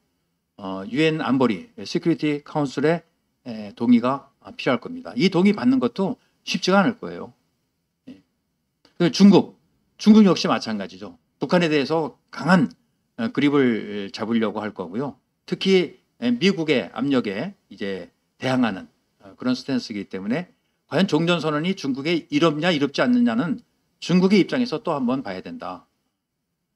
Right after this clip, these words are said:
북한은, 북한의 입장이 대단히 중요한데요. 북한은 칠월 이십칠 일, 에, 정전협정, 어, 체결일을 뭐라고 하느냐면요, 전승기념일이라고 그래요. 이미 승리한 전쟁인데 무슨 종전이야?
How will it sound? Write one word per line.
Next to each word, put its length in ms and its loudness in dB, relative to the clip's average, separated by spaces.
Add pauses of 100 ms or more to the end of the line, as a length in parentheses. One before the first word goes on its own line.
(380)
북한은, 520 4 (680)
북한의 300 6
입장이 220 2
대단히 340 0
중요한데요. 600 -2 (240)
북한은 400 2
칠월 260 4
이십칠 400 -6
일, 240 -2 (440)
에, 500 -10 (140)
정전협정, 880 2
어, 140 -6
체결일을 520 0
뭐라고 380 2
하느냐면요, 560 -4 (380)
전승기념일이라고 960 0 (120)
그래요. 220 -20 (380)
이미 260 8
승리한 360 8
전쟁인데 440 4
무슨 260 0
종전이야? 720 4